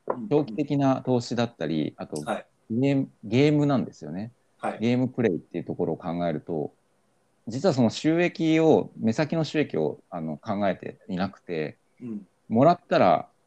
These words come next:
Speaker 2: 何かそ-、それを使って強化するとか、
Speaker 1: はいはいはい。
Speaker 2: あと、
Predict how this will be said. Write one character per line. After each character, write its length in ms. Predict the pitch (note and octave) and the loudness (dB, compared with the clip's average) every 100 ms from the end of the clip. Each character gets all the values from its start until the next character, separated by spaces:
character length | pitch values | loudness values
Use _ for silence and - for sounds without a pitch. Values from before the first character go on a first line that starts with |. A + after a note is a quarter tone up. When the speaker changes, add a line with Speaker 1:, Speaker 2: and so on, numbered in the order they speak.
| - | -6
Speaker 2:
何 220 | B2+ B2+ | -2 -2
か 100 | F2 | -2
そ-、 220 | - F#2 | -2 -4
そ 120 | F#2+ A2+ | 0 2
れ 80 | |
を 60 | G#2+ - _ _ _ | 2 0 _ _ _
使 200 | - - | -8 -2
っ 80 | C#3 | -2
て 160 | - C3+ | -2 -4
強 220 | - D#3 | 0 0
化 120 | - | 0
す 140 | - E2+ | -6 -10
る 120 | - | -8
と 100 | D#2+ | -10
か、 380 | - E2 D#2 - - | -6 -4 -4 -8 -8
Speaker 1:
は 160 | A#2+ A2 | -4 -4
い 0 | |
は 0 | |
い 80 | |
は 80 | - | -6
い。 20 | G2+ | -8
Speaker 2:
あ 20 | |
と、 120 | F#2 | -4